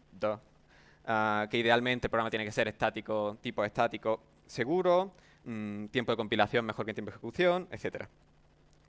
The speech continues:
Capturar los errores lo antes posible. Que el código sea barato, no desperdiciéis recursos, no desperdiciéis tiempo y espacio, y las que las cosas sean constantes va a ayudar al compilador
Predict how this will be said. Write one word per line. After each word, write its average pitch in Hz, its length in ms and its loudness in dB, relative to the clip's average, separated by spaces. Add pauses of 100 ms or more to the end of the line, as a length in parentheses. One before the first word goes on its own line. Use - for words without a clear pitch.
Capturar 151 440 4
los 131 120 6
errores 131 300 6
lo 113 80 2
antes 110 180 -4
posible. 92 400 -14 (800)
Que - 80 0
el 110 80 2
código 135 240 2
sea 107 140 0
barato, 170 420 4 (480)
no 113 260 -2
desperdiciéis 110 480 -2
recursos, 196 560 0 (160)
no 113 140 -2
desperdiciéis 110 500 -2
tiempo 107 240 -6
y 123 40 0
espacio, 180 460 0 (680)
y 120 320 -2 (340)
las 123 160 2
que - 100 0
las 123 80 6
cosas 135 160 -6
sean 131 140 -4
constantes 165 600 0 (120)
va 120 120 4
a - 20 6
ayudar 131 220 4
al 127 80 4
compilador 117 600 2